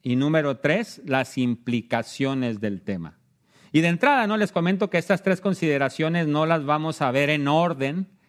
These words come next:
eh, necesariamente, sino que conforme abordamos el tema, bueno, no sería que tengamos estas tres consideraciones en mente, ¿no? Que se encuentran esparcidas, así como los de la dispersión de Primera de Pedro uno, ¿no?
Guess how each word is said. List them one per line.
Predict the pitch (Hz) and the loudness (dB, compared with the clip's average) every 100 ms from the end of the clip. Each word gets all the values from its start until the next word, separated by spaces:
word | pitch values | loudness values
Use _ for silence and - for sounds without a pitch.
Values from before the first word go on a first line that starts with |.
| _ _ _ _ - | _ _ _ _ -8
eh, | 104 107 104 | -6 -4 -2
necesariamente, | 107 120 117 147 151 147 156 170 151 131 | -4 -6 -2 0 2 0 0 -2 -2 -4
sino | 131 123 | -2 -2
que | 120 117 | -2 -4
conforme | 123 110 131 127 | -6 -2 -2 0
abordamos | 123 120 123 156 185 170 | 0 0 0 0 0 -2
el | 143 123 | -4 2
tema, | 196 170 156 156 _ - - - _ _ | 2 2 -2 -6 _ -20 -20 -20 _ _
bueno, | 127 151 170 | 0 0 0
no | 151 | 0
sería | 139 139 160 | 0 2 2
que | 151 | 0
tengamos | 120 123 127 143 143 143 | -4 -2 0 0 -2 -4
estas | - 139 - - | -2 -2 -2 0
tres | 135 123 | 0 0
consideraciones | 147 123 123 113 107 - 120 117 117 - - _ _ _ _ _ | -6 -2 0 0 -2 -2 -4 -2 -4 -6 -18 _ _ _ _ _
en | 110 104 101 | -6 -2 2
mente, | 147 156 113 104 | 2 0 -2 -4
¿no? | 131 147 | -4 -4
Que | 113 | -8
se | - | -6
encuentran | 110 104 131 127 139 139 - _ _ _ _ | -8 -2 -2 0 0 -2 -6 _ _ _ _
esparcidas, | 117 - - 113 107 - 185 156 117 | -8 -8 -6 -4 -4 2 2 2 -2
así | 110 139 | -8 -4
como | 151 151 | -2 0
los | 127 | -2
de | 117 | -2
la | 110 | -2
dispersión | 113 - - 110 - 165 170 123 | -4 -4 -6 -6 -2 -2 0 -2
de | 107 | -6
Primera | 107 110 135 | -4 -2 -2
de | 123 | -2
Pedro | - 131 127 139 | -2 -2 0 0
uno, | 139 101 | -2 -4
¿no? | 107 156 | -6 -8